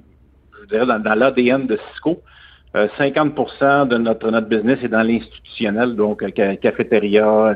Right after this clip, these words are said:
service de cafétéria, traiteur, tout ça. Et l'autre cinquante pour cent est vraiment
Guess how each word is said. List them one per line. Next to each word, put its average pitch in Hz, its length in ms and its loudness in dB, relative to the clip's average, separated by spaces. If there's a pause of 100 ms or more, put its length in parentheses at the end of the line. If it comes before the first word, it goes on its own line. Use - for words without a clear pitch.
service 107 220 -4
de 107 60 -4
cafétéria, 104 680 -6
traiteur, 110 380 -6
tout - 100 -20
ça. 143 160 0
Et 139 60 4
l'autre 135 180 2
cinquante 131 360 0
pour 107 160 -4
cent - 100 -2
est 131 100 4
vraiment 107 320 0